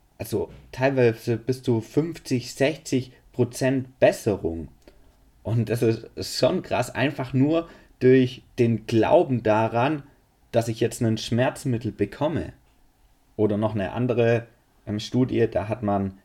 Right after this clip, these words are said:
Medizinstudenten in zwei Gruppen unterteilt, was ich ja auch wiederum witzig finde. Also Medizinstudenten, oder zumindest in der Schulmedizin, wird ja oft noch der Körper unabhängig von dem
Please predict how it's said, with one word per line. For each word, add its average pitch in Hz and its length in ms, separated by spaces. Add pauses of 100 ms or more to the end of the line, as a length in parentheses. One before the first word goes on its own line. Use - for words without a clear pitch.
Medizinstudenten 143 1160
in 101 320
zwei 95 280
Gruppen - 360
unterteilt, 185 640 (380)
was - 140
ich - 80
ja 85 140
auch 113 200
wiederum 95 380 (300)
witzig 113 440
finde. 123 320
Also 95 280
Medizinstudenten, 101 1200 (220)
oder 95 180
zumindest 104 380
in 95 120
der 95 240 (440)
Schulmedizin, 113 1000 (200)
wird - 160
ja 98 160
oft 107 240
noch 101 220
der 95 640 (420)
Körper 101 680 (720)
unabhängig 110 640
von 90 180
dem 90 240